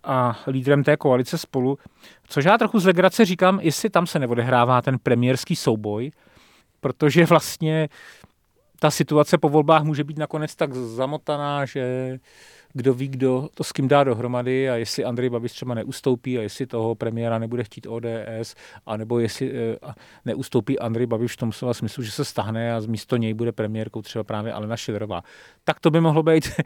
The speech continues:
<laughs> docela pikantní, kdyby se o to hrálo tam, eh, na Jižní Moravě. No a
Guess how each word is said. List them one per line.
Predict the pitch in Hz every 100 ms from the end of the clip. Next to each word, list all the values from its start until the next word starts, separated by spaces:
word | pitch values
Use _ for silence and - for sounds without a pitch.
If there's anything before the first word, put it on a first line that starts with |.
| - -
<laughs> | - - -
docela | 135 170
pikantní, | - 139 143 - 151
kdyby | 127 131
se | -
o | 120
to | 143
hrálo | 139 127 127 127 120 _ - - _ _
tam, | 131 123 123 123
eh, | 123 117 117 113
na | 123
Jižní | 135 156
Moravě. | 123 127 151 - - _ _ -
No | 160 - -
a | 165